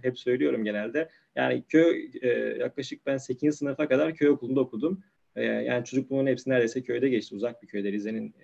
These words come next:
e, Yukarı Durak köyünde, Ardeşen ilçesinde.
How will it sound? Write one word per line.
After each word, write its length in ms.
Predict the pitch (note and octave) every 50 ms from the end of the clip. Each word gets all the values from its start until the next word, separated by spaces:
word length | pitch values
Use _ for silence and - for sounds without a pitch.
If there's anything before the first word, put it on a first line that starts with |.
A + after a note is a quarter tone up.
| G#2+ G2+
e, 300 | G2+ G2+ G2+ G2 G2 F#2+ - -
Yukarı 360 | - - _ - B2 A#2+ A2+
Durak 240 | A2 G#2+ G#2+ - -
köyünde, 260 | G#2+ G2+ G2+ G#2 G2+
Ardeşen 360 | G#2 G#2+ G#2+ G#2+ G#2 - G#2+
ilçesinde. 520 | G2+ - - G#2 - - A2+ A#2 F3 G#3